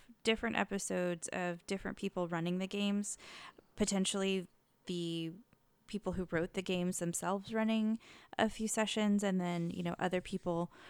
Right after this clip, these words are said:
running some sessions as well, so that we get kind of a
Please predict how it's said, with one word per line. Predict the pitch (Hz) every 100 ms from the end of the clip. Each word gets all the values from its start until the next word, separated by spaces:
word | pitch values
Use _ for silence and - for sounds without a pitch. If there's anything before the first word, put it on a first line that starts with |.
| - - _
running | 180 175 175
some | 170 180
sessions | 175 175 - 175
as | 165 160
well, | 196 185 190
so | 190 185
that | 175 170
we | 185
get | - 175 - - - -
kind | - 202
of |
a | 180